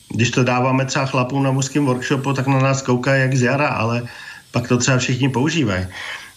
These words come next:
Ta karma jsou nízký vibrace. Čili,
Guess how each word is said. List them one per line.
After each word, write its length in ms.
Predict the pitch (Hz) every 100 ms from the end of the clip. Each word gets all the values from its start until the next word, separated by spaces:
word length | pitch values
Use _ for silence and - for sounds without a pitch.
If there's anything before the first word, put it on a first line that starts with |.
| -
Ta 120 | 104
karma 360 | 98 143 180 185
jsou 200 | - 175
nízký 360 | 147 139 - 147
vibrace. 600 | 113 107 110 - 85 87 - - -
Čili, 840 | - - 139 135 131 127 131 131